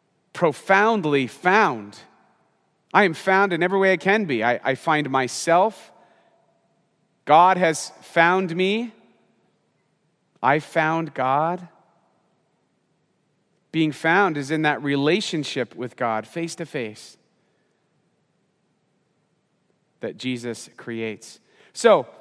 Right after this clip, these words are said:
if one son is lost and one son, or bo-, if both sons are lost but only one son is found, what's the difference? What's the difference? Repentance. Repentance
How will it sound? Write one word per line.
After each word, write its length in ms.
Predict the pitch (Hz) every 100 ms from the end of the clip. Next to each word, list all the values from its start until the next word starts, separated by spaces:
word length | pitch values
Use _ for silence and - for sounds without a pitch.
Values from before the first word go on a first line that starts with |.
| - _ _ _
if 220 | 220 196
one 260 | 185 254 302
son 460 | - - 220 202
is 300 | 196 170 143
lost 580 | 131 127 127 160 196 - -
and 220 | 147 147
one 240 | 147 180 190
son, 440 | - - 156 147
or 140 | 156
bo-, 140 | 139 175
if 120 | 180
both 220 | 247 285
sons 220 | 269 196
are 80 | 170
lost 340 | 160 208 165 -
but 80 |
only 160 | 160 147
one 220 | 147 170
son 240 | 170 160 143
is 120 | 127
found, 380 | 196 233 160 135
what's 180 | 147
the 100 | -
difference? 540 | 175 247 139 104 - - _ _ _ _ _ _ _ _ _ _ _ _ _ _ _ _ _ _ _ _ -
What's 200 | 160 151
the 60 |
difference? 500 | 127 104 90 - - _ _ _ _ _ _ _ _ _ _ _ _ _ _ -
Repentance. 720 | 127 139 117 107 95 - - _ _ _ _ _ _ _ _ _
Repentance 920 | 139 135 - 180 180 185 175 - -